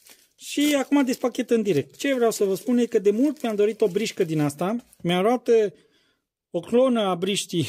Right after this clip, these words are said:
<laughs> clonate, un Ganzo, mai de mult. Și, bă, tot am vrut, tot am vrut să-mi iau un Spyderco. Bă, dar au niște prețuri Spyderco alea, că am zis, „Bă, nu, nu-i de mine.” Și ce fac eu într-o zi?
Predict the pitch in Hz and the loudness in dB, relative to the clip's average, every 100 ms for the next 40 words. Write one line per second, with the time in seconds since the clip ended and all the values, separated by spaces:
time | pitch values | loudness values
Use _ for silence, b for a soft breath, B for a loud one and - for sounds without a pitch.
0 | - 190 160 196 170 151 147 175 202 269 | -2 -2 0 2 2 2 0 0 -2 -4
1 | _ b b b - 214 196 165 156 165 | _ b b b -2 0 2 0 0 -2
2 | 214 - _ 170 185 202 160 185 - _ | -2 -6 _ -4 -2 0 0 -2 -6 _
3 | B B B B - 277 311 277 254 _ | B B B B -6 0 2 0 -6 _
4 | _ - - 285 269 247 247 269 - 262 | _ -16 -8 -6 -4 -4 -4 -6 -4 -2
5 | 247 240 226 254 - 208 214 220 214 - | 0 -2 -2 -6 -4 -2 0 -2 -4 -6
6 | 196 226 - _ - - - - 147 151 | -6 -6 -10 _ -20 -20 -8 -2 2 2
7 | 139 - 110 - - _ _ _ - - | 0 -4 -20 -20 -20 _ _ _ -20 -20
8 | _ _ - B B B B B B - | _ _ -20 B B B B B B -20
9 | - - 220 240 156 180 196 - 160 180 | -16 -2 0 2 2 0 -2 -2 -2 0
10 | 180 180 - 170 151 175 - 160 180 208 | -2 -4 -4 -2 0 0 0 0 0 -2
11 | 190 175 175 156 165 190 160 170 175 151 | -4 -4 -6 -2 2 2 2 2 2 2
12 | 190 175 139 120 113 _ _ - - 311 | 2 2 0 -2 -8 _ _ -6 0 0
13 | 302 - 262 254 214 - 214 196 170 247 | -2 -4 -2 0 -2 0 0 -2 -2 -4
14 | 269 294 | -2 -6